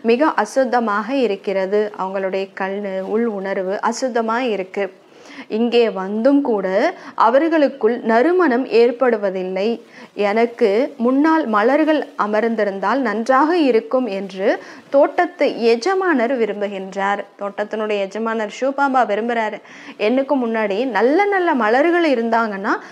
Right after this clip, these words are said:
நல்லா இருக்கும்" அப்படிங்கிறார். அவர்களை பார்த்து மகிழ்ச்சி அடைகின்றேன் என்கின்றார். இவர்களுடைய உள் உணர்வு இப்படி விகாரமானதாக இருக்கின்றது என்று பார்க்கிறேன்.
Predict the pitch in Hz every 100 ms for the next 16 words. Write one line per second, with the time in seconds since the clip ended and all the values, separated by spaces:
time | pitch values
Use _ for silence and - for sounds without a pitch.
0 | 269 - 196 240 254 247 226 220 196 214
1 | 202 196 214 - _ _ _ _ _ _
2 | _ - 220 262 302 311 302 294 214 233
3 | 262 - 220 330 - - - 226 269 370
4 | - 381 294 254 247 247 226 220 247 240
5 | 202 196 190 185 185 185 180 - - -
6 | - 233 254 302 349 339 311 262 233 226
7 | 196 - - - - 247 311 269 214 220
8 | 233 208 220 - 254 262 285 233 - 220
9 | 226 277 285 311 302 302 302 311 311 311
10 | 285 240 240 254 254 247 240 254 202 190
11 | 240 226 202 202 202 196 202